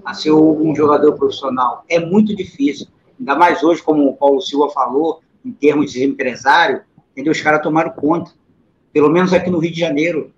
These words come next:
os clubes aqui é tudo fechado com os caras, entendeu? Então, se você for levar um garoto, por exemplo, tem um jogador aqui meu, doze, treze anos, o garoto joga a bola, come a bola, vai fazer o teste lá, eles sabem que o garoto vai ser bom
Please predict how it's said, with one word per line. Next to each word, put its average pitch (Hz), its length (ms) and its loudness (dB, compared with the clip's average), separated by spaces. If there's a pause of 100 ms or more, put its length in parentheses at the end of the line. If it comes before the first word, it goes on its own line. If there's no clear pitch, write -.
os - 120 -16
clubes 165 380 -4
aqui 165 120 -6
é 160 40 0
tudo 170 200 -16
fechado 151 500 -8
com - 80 -20
os - 80 -20
caras, 143 380 -10 (520)
entendeu? 131 320 0
Então, 139 220 -2
se - 120 -10
você - 360 0
for 175 440 6 (540)
levar 143 280 4
um 156 120 6
garoto, 151 480 4
por 147 100 -2
exemplo, 143 240 -2
tem 165 140 2
um 175 120 4
jogador 160 380 4
aqui 165 200 0
meu, 156 320 4
doze, 151 420 2
treze 156 300 0
anos, 151 200 2
o - 40 -8
garoto 147 260 -4
joga 165 380 -4
a 160 120 -6
bola, 170 200 -4
come 175 260 -6
a 156 80 -10
bola, 147 440 -4 (420)
vai 147 200 2
fazer 147 240 2
o 151 140 4
teste 143 300 0
lá, 151 180 4
eles - 480 -6
sabem 233 240 -2
que 247 60 -2
o 214 40 4
garoto 180 280 2
vai 160 100 0
ser 156 180 -4
bom 120 300 -2